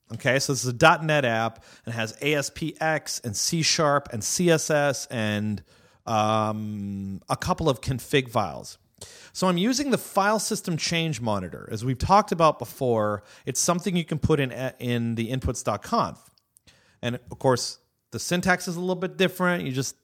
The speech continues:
put a bracket, type in F S change, a single colon, and then the path name. Okay,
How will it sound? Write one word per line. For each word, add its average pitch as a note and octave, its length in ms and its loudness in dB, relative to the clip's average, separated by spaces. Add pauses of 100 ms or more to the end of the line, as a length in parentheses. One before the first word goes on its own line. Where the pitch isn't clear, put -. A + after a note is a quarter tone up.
(100)
put C#3+ 120 -4
a C3 40 -2
bracket, C#3+ 460 6
type C3 260 0
in A#2+ 140 -2
F - 180 0
S B2+ 180 0
change, C3+ 480 -2 (240)
a A2 60 -6
single E3 440 4
colon, C#3+ 520 4
and A#2 120 0
then A2+ 80 0
the C3 60 0
path G#3 360 -2
name. F#2 280 -8 (300)
Okay, A2 240 -8